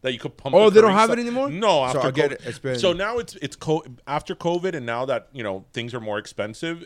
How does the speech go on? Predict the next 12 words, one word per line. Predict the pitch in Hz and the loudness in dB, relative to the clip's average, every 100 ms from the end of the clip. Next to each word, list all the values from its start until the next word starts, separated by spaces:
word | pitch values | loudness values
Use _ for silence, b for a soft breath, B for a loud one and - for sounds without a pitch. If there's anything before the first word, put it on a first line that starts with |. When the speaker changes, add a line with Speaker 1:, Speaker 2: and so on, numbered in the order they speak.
| - | -14
Speaker 1:
eh, | |
they | 98 104 | -10 -10
don't | 101 110 | -10 -10
do | 95 98 | -8 -8
it. | 156 - B B - | -8 -12 B B -2
Oh, | 202 120 104 - | 0 0 -6 -10
I | 127 | -8
just | 131 143 - | -8 -14 -20
used | 135 - | -20 -20
to | 113 | -18
be | 113 | -12
like | 110 87 | -10 -12